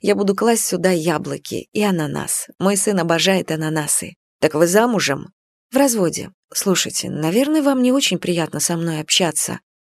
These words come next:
«Нет, мне как раз очень приятно. Но я знаю всю вашу подноготную,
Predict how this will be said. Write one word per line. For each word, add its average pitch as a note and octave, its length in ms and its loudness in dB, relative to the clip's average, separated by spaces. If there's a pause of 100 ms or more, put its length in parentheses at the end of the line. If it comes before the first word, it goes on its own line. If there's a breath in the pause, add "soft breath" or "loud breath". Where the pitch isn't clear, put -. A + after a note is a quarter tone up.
(320)
«Нет, F#3 440 2
мне D3+ 400 0
как G3 160 0
раз G#3 260 2
очень F#3 280 0
приятно. D3 600 -4 (360)
Но G3+ 180 2
я A3 200 2
знаю G3 280 0
всю - 280 0
вашу G3 300 0
подноготную, E3 960 0